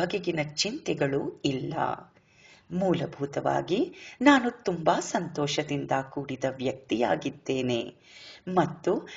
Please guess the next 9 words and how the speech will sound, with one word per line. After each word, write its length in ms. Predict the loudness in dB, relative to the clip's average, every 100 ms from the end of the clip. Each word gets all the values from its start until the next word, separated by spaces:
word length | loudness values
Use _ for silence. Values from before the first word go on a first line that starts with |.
| -6 2
ಆಂತರಿಕ 540 | 2 2 -2 -2 0
ನಿಶ್ಶಬ್ದತೆಯನ್ನು 1300 | 0 0 0 2 2 -2 -2 -4 0 0 0 0 -4 -4 -8 -12 0
ಆನಂದಿಸುತ್ತಿದ್ದೇನೆ. 1600 | 2 2 -2 -4 -8 -10 -10 -2 -2 -2 0 0 2 0 -2 -4 -14 _ _ _ -20 -20 _ _ _
ಸಂಘರ್ಷದ 720 | -2 4 6 6 2 0 -2 -4
ಸ್ಥಿತಿಯನ್ನು 920 | -6 -6 -6 -2 -2 -2 -4 -8 -10 -16 -14
ಸ್ವೀಕೃತಿಯ 840 | -6 4 8 8 6 -6 -4 0 0
ಸ್ಥಿತಿಯಿಂದ 720 | -2 -6 -4 -4 -2 -2 0 -2 -6 _ _ 0
ಬದಲಿಸಲಾಗಿದೆ. 1300 | 2 2 -2 -2 -4 0 0 -2 0 0 0 -6 -18 _ _ _ -20 -20 _ 4
ತೀರ್ಪುಗಳ 580 | 6 6 0 2 6